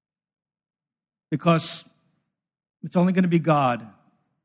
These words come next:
that brings peace to the Middle East. We had a, a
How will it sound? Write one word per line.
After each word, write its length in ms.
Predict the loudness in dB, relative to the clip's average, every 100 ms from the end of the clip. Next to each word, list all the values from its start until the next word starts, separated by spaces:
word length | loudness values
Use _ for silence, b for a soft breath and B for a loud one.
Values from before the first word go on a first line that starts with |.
| _ _ _ _ -6
that 160 | -4
brings 180 | -2 -4
peace 260 | -4 -6 -6
to 60 | -8
the 100 | -8
Middle 240 | -8 -10
East. 240 | -14 -18 _ _ _ _ _ _ _ _ _ -14
We 100 | -4
had 120 | -2
a, 180 | -2 -4
a 280 | -14 -14 -16